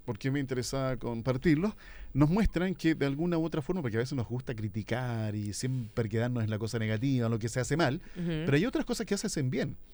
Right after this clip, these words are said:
Speaker 2: Claro, sí,
Speaker 1: Y
Speaker 2: sí.
Speaker 1: esta es una, es un ejemplo de las políticas que se van diseñando que de alguna u otra manera van en buen camino. Hay que seguir haciendo los ajustes necesarios,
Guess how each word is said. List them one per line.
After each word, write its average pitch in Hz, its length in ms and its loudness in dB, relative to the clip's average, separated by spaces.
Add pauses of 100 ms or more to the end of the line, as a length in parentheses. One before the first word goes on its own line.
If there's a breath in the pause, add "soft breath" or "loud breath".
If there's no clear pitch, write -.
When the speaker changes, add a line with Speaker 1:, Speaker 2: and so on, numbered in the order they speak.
Speaker 2:
Claro, 170 260 -2
sí, - 80 -2
Speaker 1:
Y 139 40 4
Speaker 2:
sí. 175 40 8
Speaker 1:
esta 214 320 4
es 165 160 2
una, 180 220 2
es 143 200 0
un 156 100 4
ejemplo 135 520 4
de 113 580 2
las 107 440 -2
políticas 135 460 2
que 120 100 -2
se 123 100 -2
van 123 100 -2
diseñando 123 520 -2
que 113 100 -2
de 107 60 0
alguna 117 280 0
u 120 60 2
otra 117 180 -2
manera 113 320 0 (360 loud breath)
van 120 160 4
en 123 80 4
buen 147 140 4
camino. 185 360 2
Hay 202 80 0
que 131 120 0
seguir 117 240 0
haciendo 113 220 0
los 110 140 -2
ajustes 120 300 -2
necesarios, 139 500 2